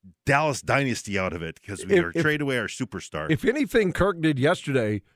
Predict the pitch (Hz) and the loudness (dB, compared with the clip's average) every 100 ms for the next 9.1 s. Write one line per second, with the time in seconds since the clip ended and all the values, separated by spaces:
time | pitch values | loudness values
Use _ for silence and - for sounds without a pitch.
0 | _ - 127 - 185 - 165 147 - 143 | _ -2 -2 2 0 2 0 0 2 2
1 | 123 170 - 165 143 - 160 131 131 123 | 2 0 2 2 2 2 0 0 0 2
2 | 120 113 - 135 - 160 202 180 151 165 | 2 0 2 0 2 0 0 -2 -2 -2
3 | - 160 123 127 113 139 139 135 127 147 | -2 -4 -4 -4 -2 0 0 -2 -4 -2
4 | 139 135 - 123 127 131 131 127 104 113 | 0 -2 -2 -2 0 -2 0 0 0 2
5 | 120 107 120 151 151 101 151 143 131 135 | 2 0 0 2 2 2 2 2 2 0
6 | 156 - 131 113 - _ _ - 208 - | -2 0 2 2 -2 _ _ -4 -2 2
7 | 170 160 151 151 156 165 151 143 151 - | 4 4 2 2 4 2 2 2 0 0
8 | 139 - 147 143 139 135 - 135 117 123 | -2 0 0 0 0 0 0 0 2 2